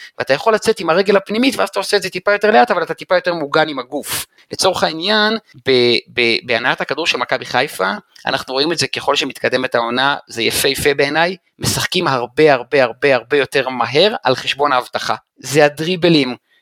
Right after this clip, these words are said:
שאתה רואה את, אה, שון יוצא כבלם שמאלי ובוגדן יוצא כבלם ימני, אם הם מאבדים כדור זה גול בצד שני, כן? אתם רואים את זה בדילוגים על פני שחקן, אתם רואים את אלפונס מוסר את הכדור ישר לגולדברג, הבלם השמאלי, ולא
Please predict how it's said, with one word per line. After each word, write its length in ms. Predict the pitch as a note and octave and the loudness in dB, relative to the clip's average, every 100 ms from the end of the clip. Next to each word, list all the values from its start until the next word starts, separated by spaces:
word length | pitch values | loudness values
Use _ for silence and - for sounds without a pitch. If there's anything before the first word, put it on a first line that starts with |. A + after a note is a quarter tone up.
| - | -2
שאתה 340 | - B2+ C#3 | 0 2 0
רואה 280 | B2+ C3+ C#3+ | 2 4 2
את, 160 | - | 0
אה, 100 | C3 B2 | -2 0
שון 300 | - D#3 C3+ | 2 0 0
יוצא 260 | C3 - C#3 | -2 -2 0
כבלם 320 | C3 B2+ B2+ | 2 2 0
שמאלי 340 | - C3+ B2+ A#2+ | -2 0 0 0
ובוגדן 380 | A#2 B2+ B2 | -2 -2 -2
יוצא 160 | B2 - | -2 -2
כבלם 340 | B2+ A#2+ A#2+ A#2+ | -2 0 0 0
ימני, 360 | A#2+ A#2+ C#3+ F#3 _ - | -6 -4 -4 -6 _ -4
אם 120 | E3 | 0
הם 60 | E3 | 2
מאבדים 260 | D3+ E3 | 0 -2
כדור 300 | - D3+ F3 | -4 0 0
זה 120 | D#3 | 0
גול 180 | D3 F3 | 0 0
בצד 260 | D#3+ F#3 E3 | 2 0 0
שני, 280 | C#3+ F3+ B2+ | 0 -2 0
כן? 160 | C#3 F3+ - - - | -2 -2 -12 -14 -10
אתם 180 | - D#3 | -8 -2
רואים 280 | C#3+ F3+ F#3+ | 0 2 0
את 80 | |
זה 260 | C#3+ D3 E3 F#3 _ _ | 2 4 4 2 _ _
בדילוגים 840 | B2 C#3 - D#3 C#3+ C3+ F#3 A3 A3+ - _ _ - | -4 -4 -4 -8 -8 -4 2 2 2 -2 _ _ -4
על 120 | C3 | -4
פני 120 | C3+ E3+ | -4 -4
שחקן, 400 | - - F#3+ C#3+ | -4 -2 -2 -2
אתם 160 | C3+ | -6
רואים 180 | C#3+ F#3 | -6 -4
את 80 | G3+ | -4
אלפונס 680 | B2+ - - F3+ A3+ - - - - - | -4 -4 0 0 0 -4 -12 -18 -10 -2
מוסר 260 | C3 G3+ | 0 2
את 80 | G3 | 0
הכדור 340 | E3+ D#3+ G3+ | 0 -2 -2
ישר 480 | D#3 C#3 - G3+ F3 | 0 2 4 4 2
לגולדברג, 600 | C#3+ C#3 D#3 D#3 F3+ D#3 | -2 0 0 2 0 0
הבלם 300 | C3 C3+ D3+ | 2 2 2
השמאלי, 400 | E3 - C3+ F3 E3 | -2 -4 -2 -2 -2
ולא 360 | D3 F#3+ A3+ | 0 2 2